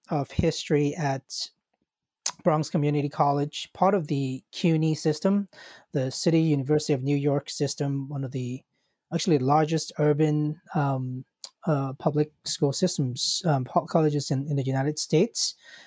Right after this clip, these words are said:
Um, Jordy is also a consortial professor of history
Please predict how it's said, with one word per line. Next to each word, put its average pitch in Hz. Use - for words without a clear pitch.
Um, 175
Jordy 226
is 190
also 151
a 143
consortial 190
professor -
of 147
history -